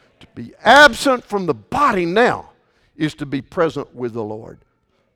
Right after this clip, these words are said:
Now we look back on what G-, God has done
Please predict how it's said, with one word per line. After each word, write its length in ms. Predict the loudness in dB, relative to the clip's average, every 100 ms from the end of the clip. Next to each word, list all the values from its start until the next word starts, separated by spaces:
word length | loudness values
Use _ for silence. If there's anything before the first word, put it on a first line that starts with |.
| _ _ _ _ _ _ _ _
Now 460 | -2 0 2 0
we 180 | -2 -4
look 340 | -2 -4 -4
back 380 | -8 -8 -8 -12
on 240 | -12 -12 -10
what 380 | -8 -8 -10
G-, 180 | -16 -16 -8
God 420 | -2 0 0 -2
has 220 | -8 -16
done 480 | -16 -14 -12 -12 -16